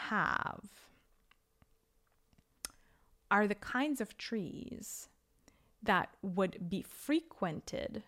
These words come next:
by these tree elementals. So the Druids didn't randomly select trees because it felt good or it, they, they were s-, like, more widespread or somehow in, in the territories where they lived.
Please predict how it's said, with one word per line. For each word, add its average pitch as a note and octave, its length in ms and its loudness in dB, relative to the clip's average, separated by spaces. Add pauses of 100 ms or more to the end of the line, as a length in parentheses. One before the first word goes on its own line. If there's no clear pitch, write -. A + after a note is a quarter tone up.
(120)
by F3+ 180 2
these D#3+ 180 -2
tree - 200 -4
elementals. - 720 -6 (680)
So G3+ 440 8
the G#3 140 6
Druids G#3 440 4
didn't C4 340 4
randomly F#3 580 2
select - 520 -4
trees F3+ 340 -2
because F3+ 220 -4
it - 120 -14
felt F3 400 2
good B2+ 380 2 (420)
or F3+ 560 6 (800)
it, G3 360 2
they, F#3+ 180 6
they F#3 180 6
were E3+ 140 2
s-, - 200 -8
like, - 260 -2
more F3+ 260 4
widespread - 580 2
or - 80 -2
somehow - 580 -4
in, - 160 -6
in F3 100 -4
the E3+ 60 -6
territories - 500 -4
where - 100 -8
they F#2+ 100 -6
lived. - 380 -6